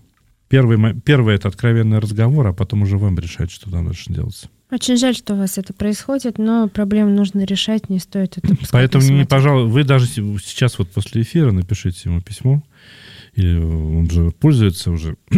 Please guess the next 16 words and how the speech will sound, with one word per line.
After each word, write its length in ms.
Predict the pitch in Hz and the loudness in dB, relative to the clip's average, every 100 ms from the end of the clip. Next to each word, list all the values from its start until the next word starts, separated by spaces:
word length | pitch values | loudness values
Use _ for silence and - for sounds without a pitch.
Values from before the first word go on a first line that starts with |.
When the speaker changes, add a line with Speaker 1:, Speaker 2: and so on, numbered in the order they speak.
| 143 | 2
Speaker 1:
интернетом, 720 | 104 95 104 90 95 90 90 101 | 2 2 0 0 -2 -2 -2 -2
и 120 | 131 | -4
скажите 480 | - 143 151 - 110 | 0 0 0 0 -2
ему, 100 | 98 | -2
что 200 | - 98 | -2 -2
я 200 | 95 90 | 0 0
знаю 320 | 101 113 87 | 2 2 2
о 20 | |
твоих 300 | 90 90 90 | -2 -4 -4
похождениях, 720 | - - 107 127 151 98 - | -6 -2 0 2 2 0 -2
и 140 | 95 90 | -4 -2
нам 220 | 90 90 | -2 -2
нужно 200 | 87 87 | -2 -6
с 80 | 90 | -6
тобой 220 | 90 87 | -4 -2
серьезно 600 | - 90 90 87 90 95 | -2 -4 -2 -2 -2 -4